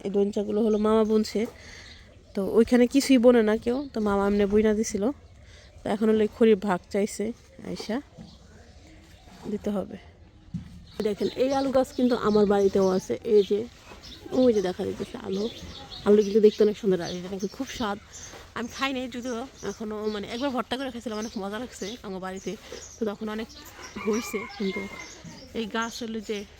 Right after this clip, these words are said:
এরকম গাছের লগে বাওয়ায় দিতে হয়, যেরকম গাছের গোড়ার মধ্যে দিয়ে দিতে হয় যে। তাহলে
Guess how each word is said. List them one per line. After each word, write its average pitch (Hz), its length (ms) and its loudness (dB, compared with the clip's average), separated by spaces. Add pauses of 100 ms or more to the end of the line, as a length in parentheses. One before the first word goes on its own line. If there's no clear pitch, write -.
(140)
এরকম 233 320 -8
গাছের 214 340 -4
লগে 190 160 -8
বাওয়ায় 180 420 -4
দিতে 180 220 -8
হয়, 202 260 -8
যেরকম 185 400 -4 (1300)
গাছের 196 300 -8
গোড়ার 208 260 -8
মধ্যে 185 160 6
দিয়ে 185 200 -6
দিতে 185 200 -12
হয় 185 240 -8
যে। - 80 -12 (3000)
তাহলে 220 220 4